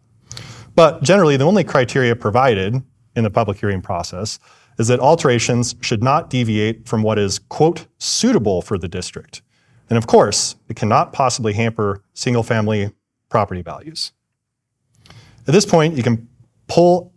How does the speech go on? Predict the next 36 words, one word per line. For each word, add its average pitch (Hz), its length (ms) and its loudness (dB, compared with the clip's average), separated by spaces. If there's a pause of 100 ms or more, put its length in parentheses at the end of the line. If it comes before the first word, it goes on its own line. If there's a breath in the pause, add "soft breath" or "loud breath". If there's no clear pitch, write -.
the 113 100 -2
clown 131 340 0
car 110 300 0
directly 107 600 -4
up 123 180 -4
in 101 100 -4
front 110 240 -6
of 165 80 -6
City 117 340 -4
Hall 82 500 -8
because 92 320 -6
they've 90 180 -12
got 123 220 -2
a - 20 -4
spot 123 380 -4
saved 107 340 -6
for - 160 -12
you. - 260 -14 (1600 loud breath)
Some 190 200 6
of 240 40 6
the 208 60 6
more 175 160 6
commonplace 160 540 2
issues 135 360 0
relate 123 280 2
to - 80 -8
what 123 180 2
you'd 113 100 0
expect, 98 460 -4
things 98 220 -4
like 95 180 -4
noise, 123 320 2
traffic, 120 460 0
parking. 110 440 -2 (640 soft breath)
Uh, 104 280 0 (100)
increasingly, 139 760 0